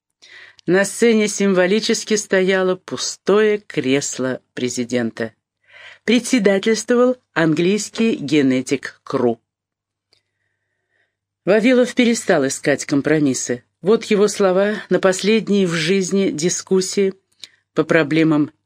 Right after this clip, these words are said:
генетики в тысяча девятьсот тридцать девятом году. "Позиция Лысенко находится в противоречии со всей современной биологической наукой.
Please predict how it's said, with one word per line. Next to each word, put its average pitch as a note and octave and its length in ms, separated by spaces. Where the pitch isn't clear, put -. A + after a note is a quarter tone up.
генетики D#3+ 640
в F#3 80
тысяча D#3+ 340
девятьсот D3 440
тридцать D3+ 340
девятом C#3 400
году. B2 380
"Позиция G3+ 640
Лысенко F#3+ 800
находится D3 680
в - 120
противоречии C#3+ 1000
со D#3 280
всей A#3+ 420
современной F#3 920
биологической C3+ 960
наукой. B2 580